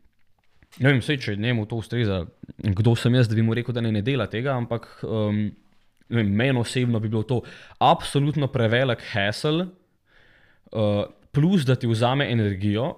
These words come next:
plus da ti vzame čas, torej so tvoje pavze unnecessarily daljše,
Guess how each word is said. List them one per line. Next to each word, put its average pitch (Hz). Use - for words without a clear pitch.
plus 175
da 175
ti 147
vzame 127
čas, -
torej 117
so 117
tvoje 120
pavze 123
unnecessarily 123
daljše, 92